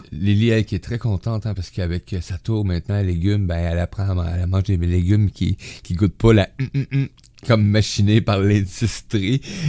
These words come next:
Euh, plus qu'on mange, euh, elle aime bien beaucoup, beaucoup manger. Puis elle dit, « Moi, les bébites, j'en mange pas. » Donc, on sait très bien qu'il y a des farines actuellement. Donc, euh...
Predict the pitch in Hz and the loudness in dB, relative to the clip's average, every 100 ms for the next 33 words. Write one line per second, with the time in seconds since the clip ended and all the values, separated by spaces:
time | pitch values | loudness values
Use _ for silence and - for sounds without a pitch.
0 | 185 107 107 101 98 - - 117 - 107 | 0 0 0 2 2 -2 -6 -6 -2 0
1 | 101 104 110 95 95 95 92 98 - - | 0 -2 -2 -2 -2 -2 -4 -6 -12 -20
2 | - - 90 98 95 104 104 92 101 101 | -16 -6 -2 0 2 0 0 -2 -4 -4
3 | 104 104 98 90 104 104 92 90 101 104 | -2 0 0 2 2 2 2 4 4 6
4 | 95 92 104 - 101 85 101 98 92 - | 6 4 2 2 0 2 2 2 -2 -4
5 | 107 98 98 98 - 87 - - 95 87 | -2 0 0 -2 -6 -8 -8 -4 -2 0
6 | 95 98 87 76 - 98 92 107 95 92 | 0 0 -2 -2 -2 -2 0 -2 -2 -4
7 | - 95 90 92 92 98 85 95 - 110 | -6 -4 -2 -2 -2 -2 -6 -6 -10 -10